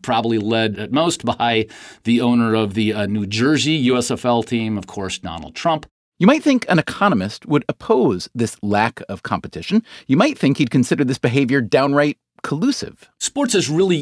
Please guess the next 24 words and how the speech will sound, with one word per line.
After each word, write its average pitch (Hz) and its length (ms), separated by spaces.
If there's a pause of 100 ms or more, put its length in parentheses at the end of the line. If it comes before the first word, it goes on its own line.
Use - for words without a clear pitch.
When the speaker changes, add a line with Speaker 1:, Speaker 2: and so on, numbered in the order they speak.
(120)
Speaker 1:
interesting 120 800
in 143 380
that, 135 500
uh, 127 180
you 139 220
actually 156 320
need 143 380
some 185 460
level 123 360
of 113 80
collusion 135 560
between 104 380
teams 110 480
just 127 260
to - 100
make 120 380
the 117 100
product 104 520
work, 123 320
right? 131 280 (440)
So 120 560
this - 240
is 185 180
not, 143 560